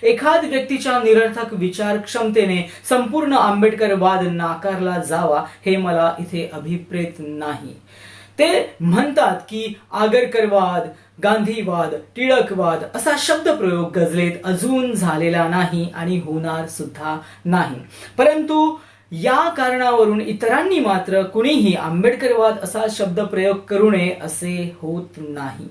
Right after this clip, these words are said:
याला कारण काय असू शकतं? तर आंबेडकरवाद हा कोणत्याही एका जातीसाठी नाही, सर्व जाती धर्मीयांनी या विषयाची जाणीव ठेवून लिहिते व्हावे.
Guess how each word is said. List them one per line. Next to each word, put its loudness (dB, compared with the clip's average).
याला 4
कारण 2
काय 4
असू -2
शकतं? 0
तर 4
आंबेडकरवाद 2
हा 0
कोणत्याही 2
एका 4
जातीसाठी -2
नाही, -6
सर्व 4
जाती 2
धर्मीयांनी -2
या 4
विषयाची 0
जाणीव 0
ठेवून 0
लिहिते 4
व्हावे. -6